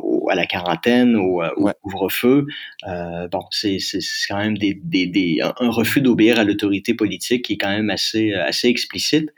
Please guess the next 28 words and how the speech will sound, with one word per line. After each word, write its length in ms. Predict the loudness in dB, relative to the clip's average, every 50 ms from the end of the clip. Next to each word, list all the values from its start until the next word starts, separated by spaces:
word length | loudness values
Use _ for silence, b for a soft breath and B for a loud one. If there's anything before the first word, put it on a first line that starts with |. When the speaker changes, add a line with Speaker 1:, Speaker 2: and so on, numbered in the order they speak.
| B B B B B B B B B B B B B B -6
Speaker 1:
Dans 140 | -2 0 2
le 80 | 2 4
cas, 160 | 6 6 6
par 140 | 6 6 4
exemple, 240 | 4 4 4 4
de 80 | 4 4
la 80 | 4 2
Corée 260 | 2 2 2 2 2
du 160 | 0 0 -2
Sud, 380 | 0 2 4 4 4 4 4 2
du 120 | 0 0
Japon, 640 | 2 4 4 2 2 2 2 2 2 2 2 0 -4 -6 _ -4
euh, 840 | -2 -2 0 0 -2 -2 -2 -2 -2 -2 -2 -2 -2 -2 -4 -6 -10 -12 -16 _ _
Taïwan, 760 | 2 4 6 6 6 6 6 6 4 2 2 0 -2 -6 -8 -10 _
les 140 | -4 -4 -2
pays 240 | 0 2 2 4 4
asiatiques, 420 | 4 4 2 2 0 0 -2 0
Singapour, 580 | 2 2 4 6 6 4 4 6 6 6 6 6
qui 100 | 4 2
est 140 | 0 0
pas 140 | 2 2 2
nécessairement 560 | 4 4 2 2 0 2 2 2 2 2 2
un 60 | 2 2
modèle 320 | 2 2 2 2 2 4
de 80 | 4 2
démocratie, 640 | 2 2 0 0 -2 -4 -6 -6 -6 -6 -8 -6
par 200 | -4 -4 -4 -4
contre, 460 | -4 -2 0 0 0 0 -2 -4 -10